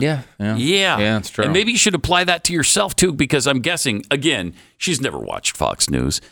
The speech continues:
Speaker 2: She's never looked into an alternative publication to the New York Times or Los Angeles Times. Th-,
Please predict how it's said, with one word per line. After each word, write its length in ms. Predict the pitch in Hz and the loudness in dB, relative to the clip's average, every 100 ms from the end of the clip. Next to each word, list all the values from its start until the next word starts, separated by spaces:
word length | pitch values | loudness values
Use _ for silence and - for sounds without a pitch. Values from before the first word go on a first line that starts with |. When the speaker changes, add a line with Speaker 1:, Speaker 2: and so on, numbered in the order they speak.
| _ | _
Speaker 2:
She's 320 | - - 165 | -2 0 0
never 440 | 160 170 160 156 131 _ _ _ - | 2 0 2 0 0 _ _ _ -2
looked 420 | 110 131 165 - | 2 4 2 2
into 460 | 156 151 127 139 120 | 2 2 2 2 2
an 80 | |
alternative 840 | 107 107 - 143 127 113 113 92 - | 2 0 -2 0 0 0 -2 -2 -4
publication 800 | - 139 117 113 127 113 123 120 113 - - _ - | 0 0 0 0 -2 0 0 0 -4 -14 -20 _ -2
to 200 | 143 127 | 0 2
the 140 | 117 | 2
New 160 | 117 135 | 4 4
York 300 | 123 120 - | 4 2 2
Times 600 | 131 123 120 120 120 - - - _ 101 | 2 2 2 2 -2 -4 -10 -20 _ 0
or 260 | 107 101 | 2 4
Los 300 | 104 120 - | 4 2 2
Angeles 480 | 127 117 113 127 110 | 0 -2 0 0 0
Times. 640 | - 120 117 117 120 110 - | 0 2 2 2 0 -2 -4
Th-, 340 | 120 127 131 | -4 -2 -2